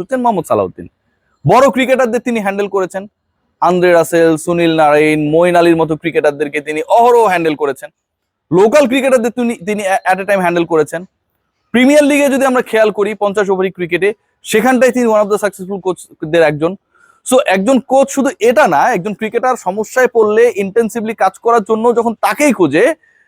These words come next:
ঠিক তখন তার অপশনটাকে বাদ রেখে, তার অপশনটাকে সরিয়ে রেখে, চন্ডিকা হাথুরু সিং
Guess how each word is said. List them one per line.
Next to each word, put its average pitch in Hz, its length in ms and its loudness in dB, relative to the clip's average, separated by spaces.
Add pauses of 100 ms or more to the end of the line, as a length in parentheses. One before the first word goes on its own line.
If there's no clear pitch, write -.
(260)
ঠিক 294 200 2 (200)
তখন 185 300 2 (520)
তার 180 260 2
অপশনটাকে 226 560 -4 (760)
বাদ 185 180 2 (140)
রেখে, 160 220 0 (140)
তার 143 200 0
অপশনটাকে 175 460 -6 (140)
সরিয়ে 226 360 4
রেখে, 165 240 -2 (960)
চন্ডিকা 208 400 2
হাথুরু 208 260 -2
সিং 226 100 -2